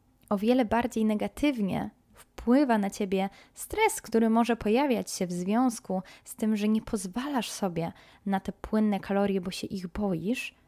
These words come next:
niż to, że wypiłabyś szklankę soku, w której jest trochę cukru. Następny punkt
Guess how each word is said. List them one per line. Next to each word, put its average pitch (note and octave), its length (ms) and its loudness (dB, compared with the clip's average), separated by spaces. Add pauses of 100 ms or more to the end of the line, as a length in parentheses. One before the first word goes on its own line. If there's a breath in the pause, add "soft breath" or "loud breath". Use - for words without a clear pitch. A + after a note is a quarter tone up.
(240 soft breath)
niż A3 300 2
to, A#3 360 0
że G3+ 420 0
wypiłabyś G3 600 -2
szklankę G3+ 480 -4
soku, - 460 -4
w - 100 -12
której F#3 340 -4
jest F3+ 200 -6
trochę F3+ 220 -8
cukru. - 440 -10 (1600 soft breath)
Następny A#3+ 520 -2
punkt - 460 -4